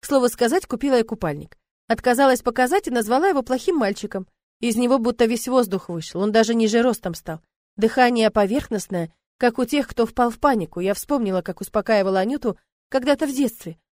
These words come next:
и обняла его так же, как когда-то свою дочь. Собственно, так ты нас и застала», закончила Станислава.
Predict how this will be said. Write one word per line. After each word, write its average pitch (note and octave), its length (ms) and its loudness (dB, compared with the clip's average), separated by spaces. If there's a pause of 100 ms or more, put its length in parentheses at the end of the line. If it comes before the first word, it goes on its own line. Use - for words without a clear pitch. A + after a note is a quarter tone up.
(120)
и A#3+ 80 4
обняла C4 400 4
его A#3 160 2
так B3+ 240 0
же, G#3+ 140 0
как - 180 -4
когда-то A3 340 -4
свою F#3 280 -4
дочь. D#3 260 -12 (320)
Собственно, E4+ 560 -4 (140)
так D#4 200 -6
ты A#3 120 -2
нас A#3 240 -2
и - 20 -4
застала», E3 480 -6 (340)
закончила F3+ 580 -6
Станислава. - 540 -12